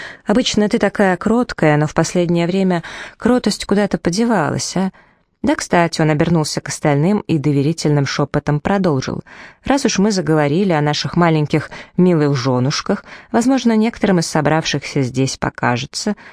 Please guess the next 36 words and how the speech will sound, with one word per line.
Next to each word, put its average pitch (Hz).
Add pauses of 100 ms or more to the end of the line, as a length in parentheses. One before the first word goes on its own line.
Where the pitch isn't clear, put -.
(160)
что -
над 175
домом 156
Мэдоузов 143
сгустились 160
тучи. - (580)
Нет, 214
дорогие 135
друзья, 147
это 233
не 226
так. - (520)
Позвольте 233
первым 220
заверить 156
вас, 196
что -
все 156
слухи 165
о 143
смерти 151
нашего 135
брака 208 (200)
сильно 262
преувеличены. 165 (260)
Не 175
так -
ли, 147
Рози? 131 (580)
Гарри, 147
сейчас -
не 143
место 147
и 214
не 147
время». -